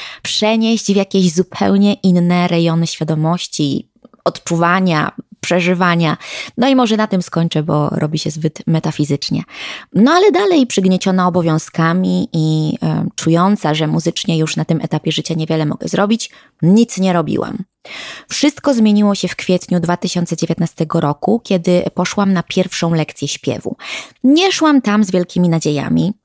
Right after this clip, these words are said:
Chciałam jedynie zaśpiewać przed kimś, kto, e, profesjonalnie śpiewem się zajmuje. Mm, chciałam usłyszeć, czy coś, e, w moim głosie jest, czy tam nie ma nic. Papierowa barwa.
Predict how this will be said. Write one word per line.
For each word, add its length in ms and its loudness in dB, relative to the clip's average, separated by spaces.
Chciałam 400 0
jedynie 340 2
zaśpiewać 500 -4
przed 300 -6
kimś, 280 0
kto, 500 0
e, 140 0
profesjonalnie 1160 0
śpiewem 400 -2
się 120 -6
zajmuje. 420 0
Mm, 120 2
chciałam 360 0
usłyszeć, 640 -2
czy 140 -2
coś, 520 -2
e, 240 0
w 100 0
moim 300 6
głosie 640 0
jest, 560 0
czy 120 -2
tam 240 0
nie 100 2
ma 120 2
nic. 360 -2
Papierowa 420 0
barwa. 360 -10